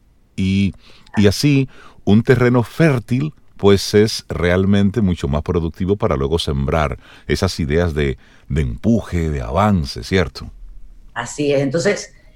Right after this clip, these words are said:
Speaker 2: pero hay gente que dice, "No, Fénix, yo, yo no tengo como ánimo de nada, yo no tengo proyecto, yo, yo lo que quisiera es como, no sé, como estar ahí entre ustedes".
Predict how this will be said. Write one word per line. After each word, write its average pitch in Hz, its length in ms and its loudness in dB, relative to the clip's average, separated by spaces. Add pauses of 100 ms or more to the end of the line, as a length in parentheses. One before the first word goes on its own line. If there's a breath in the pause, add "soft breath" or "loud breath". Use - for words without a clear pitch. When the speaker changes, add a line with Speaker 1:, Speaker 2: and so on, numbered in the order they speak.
(280)
Speaker 2:
pero 196 180 8
hay 233 140 6
gente 185 380 0
que 170 120 0
dice, 160 340 -2
"No, 190 340 -4
Fénix, 190 480 -6
yo, 185 380 -2 (520 soft breath)
yo 135 160 0
no 196 160 0
tengo 202 300 -2
como 175 440 -2
ánimo 180 340 0
de 156 100 0
nada, 196 420 0
yo 170 160 0
no 170 160 -2
tengo 165 240 0
proyecto, 165 680 0
yo, 160 600 4 (480 loud breath)
yo 175 120 0
lo 202 120 0
que 214 100 0
quisiera 190 360 -2
es 196 80 -6
como, 180 580 2 (500)
no 190 140 -4
sé, 196 160 -2
como 185 160 0
estar 185 280 2
ahí 208 180 2
entre 208 260 -4
ustedes". 117 680 -4